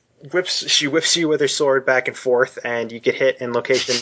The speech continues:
<laughs> location nine and location five, and you come back at her with, uh,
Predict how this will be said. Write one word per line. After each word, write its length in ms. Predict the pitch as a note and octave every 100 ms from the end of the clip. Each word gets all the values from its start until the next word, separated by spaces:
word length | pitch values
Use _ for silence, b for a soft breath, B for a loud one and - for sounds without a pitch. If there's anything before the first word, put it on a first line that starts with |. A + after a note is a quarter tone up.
| - _
<laughs> 220 | - -
location 440 | C#3 D3 C3+ C3+ B2+
nine 280 | C3+ C#3
and 140 | B2+ A2+
location 400 | A#2 C3 - A2
five, 720 | - A#2+ A2+ G#2+ G2+ - - _ B B B B B _ -
and 240 | C3 B2
you 100 | B2
come 220 | A#2+ C#3+ A#2+
back 280 | B2+ B2+
at 60 | B2+
her 320 | - C3 C#3 C#3+
with, 500 | B2 A#2 - - -
uh, 520 | B2+ B2+ B2 A#2+ A#2